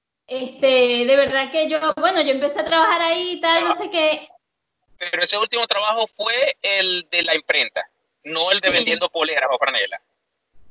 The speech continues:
Speaker 1: No, es que eso eran intermediarios, porque eso lo
Speaker 2: Ah,
Speaker 1: hacía en mis tiempos libres, para
Speaker 2: eso
Speaker 1: ganar
Speaker 2: era
Speaker 1: más plata.
Speaker 2: rebusque,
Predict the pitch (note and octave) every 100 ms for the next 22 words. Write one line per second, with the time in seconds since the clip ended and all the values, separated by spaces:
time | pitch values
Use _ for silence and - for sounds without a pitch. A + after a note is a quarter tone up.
0 | - C4+ D#4 E4 D#4+ C#4+ - D4+ D#4 D#4
1 | F4 F4 E4+ D#4 D4+ C#4+ C4 B3 C4+ A#3
2 | A#3 - A#3+ B3 A#3+ D#4 D#4 D4 F4 F4
3 | D#4+ D4 D4 D#4+ E4 D4 D4 C#4+ A3+ A3
4 | - B3+ B3 B3 - G3 F#3+ F3+ E3+ -